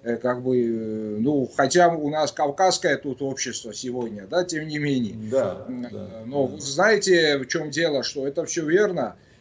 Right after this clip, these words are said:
Speaker 1: И, э, но, э, наши власти лицемерят очень, э, серьёзно, потому что этот, э, эта проблема возникла ведь не в этом году, не в прошлом году. Вот это ценностное и навязывание этих антиценностей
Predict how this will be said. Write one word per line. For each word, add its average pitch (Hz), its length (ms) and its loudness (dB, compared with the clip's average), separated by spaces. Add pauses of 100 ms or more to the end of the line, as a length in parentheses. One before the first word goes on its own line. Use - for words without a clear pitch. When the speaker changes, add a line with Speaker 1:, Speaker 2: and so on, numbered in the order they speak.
Speaker 1:
И, 135 340 -2
э, 117 1080 -2
но, 143 540 4
э, - 20 0
наши 175 320 4
власти 180 360 4
лицемерят 190 760 2
очень, 120 720 -4
э, - 40 -6
серьёзно, 127 580 -2
потому 143 420 -4
что 151 240 -2
этот, 151 400 -2
э, 143 480 -2
эта 151 160 0
проблема 156 560 2
возникла 156 540 0
ведь 151 220 -2
не 135 120 2
в 135 100 2
этом 175 280 2
году, 113 320 -2
не 107 120 -2
в 117 40 -4
прошлом 185 480 -2
году. 117 320 -2
Вот 117 260 -6
это 123 220 -4
ценностное 120 680 0
и 117 120 -4
навязывание 131 960 0
этих 113 260 -12
антиценностей 139 1000 -6